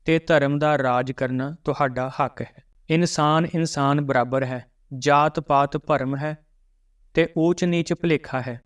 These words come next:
ਤੁਸੀਂ ਵਾਹਿਗੁਰੂ ਦੇ ਚੁਣੇ ਹੋਏ ਸੰਤ ਸਿਪਾਹੀ ਹੋ ਤੇ ਆਉਣ ਵਾਲੇ ਸਮੇਂ ਲਈ ਤੁਸੀਂ ਦੇਸ਼ ਦੇ ਬਾਦਸ਼ਾਹ ਹੋ। ਮੈਂ ਡਾਢਿਆਂ ਦੇ ਹੰਕਾਰ ਤੋੜਾਂਗਾ ਤੇ ਗਰੀਬਾਂ ਨੂੰ ਦੇਸ਼ ਦੀ ਬਾਦਸ਼ਾਹੀ ਦਿਆਂਗਾ। ਦੇਸ਼ ਤੁਹਾਡਾ ਹੈ ਤੇ ਤੁਸੀਂ ਹੀ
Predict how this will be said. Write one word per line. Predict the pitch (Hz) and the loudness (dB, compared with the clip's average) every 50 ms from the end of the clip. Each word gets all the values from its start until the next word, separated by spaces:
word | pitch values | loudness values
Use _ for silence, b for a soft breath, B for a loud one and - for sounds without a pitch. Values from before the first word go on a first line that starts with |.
| _ - | _ -4
ਤੁਸੀਂ | 165 165 - - 180 175 | -4 -2 0 2 2 2
ਵਾਹਿਗੁਰੂ | 147 143 139 135 139 160 151 160 160 165 | 4 2 2 2 2 0 0 0 0 0
ਦੇ | 156 165 165 | 0 0 0
ਚੁਣੇ | 160 165 - 139 131 135 139 139 | 0 -2 -2 -2 0 0 0 0
ਹੋਏ | 139 147 143 147 | 0 -2 -2 -2
ਸੰਤ | 143 - - 147 151 147 - | -2 -4 -4 -4 -4 -2 -4
ਸਿਪਾਹੀ | 156 - - 143 - - 123 117 - 147 143 139 | -6 -6 -6 -6 -4 -2 -2 -2 -2 -4 -6 -6
ਹੋ | 143 123 - _ - | -8 -10 -12 _ -2
ਤੇ | - 143 147 - - - | -2 -2 -2 -4 -4 -2
ਆਉਣ | 143 147 151 160 | 0 0 0 0
ਵਾਲੇ | 160 156 143 139 135 143 143 | 2 2 0 0 0 -2 -4
ਸਮੇਂ | - - 127 123 123 127 135 | -6 -6 -6 -6 -4 -2 -2
ਲਈ | 135 143 147 156 156 - _ _ _ _ _ _ | -2 -2 -2 -2 -4 -6 _ _ _ _ _ _
ਤੁਸੀਂ | - 160 - - 175 165 | -6 -4 0 0 0 0
ਦੇਸ਼ | 143 135 139 139 139 139 143 - _ _ - | 0 0 0 2 0 -2 -4 -10 _ _ -4
ਦੇ | 143 139 147 | -2 -2 -2
ਬਾਦਸ਼ਾਹ | 139 127 131 127 123 127 120 - - 139 127 - | 0 0 0 2 0 -2 -4 -4 -4 -4 -4 -4
ਹੋ। | 120 113 - _ _ _ _ _ _ _ _ _ _ _ - | -10 -14 -16 _ _ _ _ _ _ _ _ _ _ _ -2
ਮੈਂ | 143 151 160 170 175 | 0 2 2 2 2
ਡਾਢਿਆਂ | 160 147 147 151 156 160 175 180 180 | 2 2 2 2 2 2 0 0 0
ਦੇ | 170 170 175 | 0 0 0
ਹੰਕਾਰ | 156 143 160 160 156 - 151 135 131 127 | 0 0 -2 -2 -2 0 0 0 0 -2
ਤੋੜਾਂਗਾ | - - 139 135 143 156 160 151 147 139 123 120 _ _ _ _ _ _ | -4 -4 -2 -2 0 0 0 0 -2 -2 -4 -6 _ _ _ _ _ _
ਤੇ | - 165 165 | -2 0 0
ਗਰੀਬਾਂ | 160 143 151 147 147 143 139 151 156 | 2 2 0 0 0 0 0 0 0
ਨੂੰ | 156 160 160 143 | 0 0 -2 -2
ਦੇਸ਼ | 131 139 135 135 131 - - | -2 -2 0 0 -2 -4 -4
ਦੀ | 139 135 147 | -4 -2 -2
ਬਾਦਸ਼ਾਹੀ | 139 131 131 127 127 127 127 - - 131 127 127 143 | -2 0 0 0 0 0 -4 -4 -6 -4 -4 -4 -4
ਦਿਆਂਗਾ। | 135 127 123 120 120 123 120 120 117 _ _ _ _ _ _ _ - | -2 -2 -4 -2 -4 -4 -6 -8 -10 _ _ _ _ _ _ _ -8
ਦੇਸ਼ | 135 127 143 151 156 151 - 170 | -2 0 2 2 2 2 0 -2
ਤੁਹਾਡਾ | - 170 160 143 139 143 131 123 123 131 135 | 0 0 0 2 2 0 0 0 -2 -2 -2
ਹੈ | 131 139 131 135 - _ _ _ _ _ _ | -2 -4 -6 -8 -10 _ _ _ _ _ _
ਤੇ | - 165 170 | -2 -2 -2
ਤੁਸੀਂ | 170 - 160 151 - 170 170 | 0 -2 -2 -2 -2 -2 -2
ਹੀ | 151 160 165 170 175 | -2 -2 -4 -6 -8